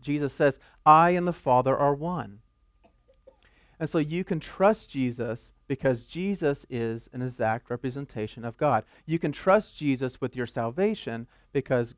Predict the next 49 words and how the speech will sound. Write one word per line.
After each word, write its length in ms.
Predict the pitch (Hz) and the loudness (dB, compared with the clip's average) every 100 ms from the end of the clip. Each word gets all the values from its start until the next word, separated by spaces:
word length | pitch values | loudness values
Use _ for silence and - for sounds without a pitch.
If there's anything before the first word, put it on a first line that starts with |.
| _ - _ | _ -20 _
Jesus 440 | 170 185 170 165 | -6 -4 -4 -4
is 300 | 131 113 123 | -4 -4 -2
an 80 | 131 | -4
exact 440 | 139 120 107 127 _ | -4 -2 -2 -4 _
representation 880 | 127 135 139 156 - 101 98 113 - | -2 -2 -6 -10 -12 -12 -12 -16 -10
of 180 | 123 - | -12 -2
God. 320 | 156 123 110 _ _ _ | 0 2 -2 _ _ _
Jesus 340 | 131 131 139 | -4 -4 -6
is 120 | 139 | -8
God. 340 | 135 170 - - - _ _ _ _ - _ | -4 -4 -4 -12 -20 _ _ _ _ -20 _
And 120 | 151 | 0
so 100 | 151 | 0
Paul 480 | - - 165 180 185 | 0 0 4 6 4
is 100 | 170 | 0
saying 440 | - 143 143 135 | -4 -6 -6 -8
here 280 | 131 143 127 - _ | -6 -2 -2 -6 _
that 140 | 143 | -4
you're 60 | 175 | 0
not 240 | 185 156 | 0 -2
dealing 500 | 147 165 180 147 117 107 | 0 2 2 0 -2 -6
with 160 | 117 | -8
a 60 | 113 | -4
regional 380 | 117 113 113 110 | -4 -4 -6 -10
deity. 500 | 110 107 - - 110 _ _ | -10 -12 -14 -20 -20 _ _
You're 120 | 151 165 | -2 2
not 200 | 165 139 | 0 0
dealing 400 | 156 165 160 147 | 2 4 2 2
with 220 | 135 131 _ | 2 0 _
just 160 | 127 123 | -12 -8
the 80 | 131 | 2
God 240 | 127 127 | 6 6
of 60 | 123 | 4
the 60 | |
sky. 480 | 117 - 120 123 143 135 | -6 -4 -2 -2 -4 -6
You're 100 | 139 | -4
not 160 | 131 | -4
dealing 280 | 135 151 156 | 2 2 2
with 140 | 139 | 0
just 200 | - 151 | -2 -6
the 80 | - | -2
God 220 | 131 139 | 4 6
of 80 | 135 | 4
the 60 | 120 | -2
sea. 380 | - 143 143 160 _ _ - | -10 -6 -6 -8 _ _ -4
You're 80 | |
not 220 | 139 135 131 | 0 0 2
dealing 320 | 143 147 147 | 2 2 2
with 200 | 143 143 _ | 2 0 _
Caesar. 560 | - 160 190 131 113 | -8 -4 -4 -2 -4